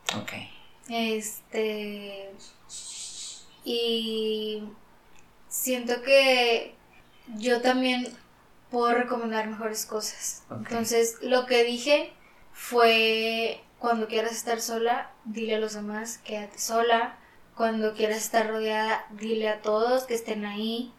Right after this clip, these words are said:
Speaker 2: este, y que puedes salir". O sea,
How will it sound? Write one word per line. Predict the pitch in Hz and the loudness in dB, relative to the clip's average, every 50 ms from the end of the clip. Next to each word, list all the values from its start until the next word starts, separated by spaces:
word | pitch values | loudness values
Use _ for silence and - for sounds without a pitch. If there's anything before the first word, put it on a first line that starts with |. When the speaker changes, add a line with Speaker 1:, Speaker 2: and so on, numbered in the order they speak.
| _ - - - - | _ -20 -20 -16 -10
Speaker 2:
este, | 233 226 226 214 214 208 208 - - - - 220 214 214 208 208 208 208 208 202 202 202 196 196 - - - - - - _ - - - - | -6 -4 -2 -2 -2 -4 -6 -8 -8 -6 -4 -2 -2 0 -2 -2 -4 -6 -6 -8 -8 -10 -10 -10 -12 -12 -14 -20 -20 -20 _ -20 -20 -12 -8
y | - 240 226 - | -6 -6 -6 -4
que | - 233 226 220 220 - - | 0 0 0 0 0 -4 -6
puedes | - 226 220 226 233 233 | -4 0 0 2 2 0
salir". | 233 220 214 214 214 208 - - - | 0 -2 -4 -6 -8 -12 -14 -10 -8
O | 226 | -6
sea, | 226 - 226 220 220 214 214 214 208 - - | -4 -2 0 2 4 4 4 4 2 0 -6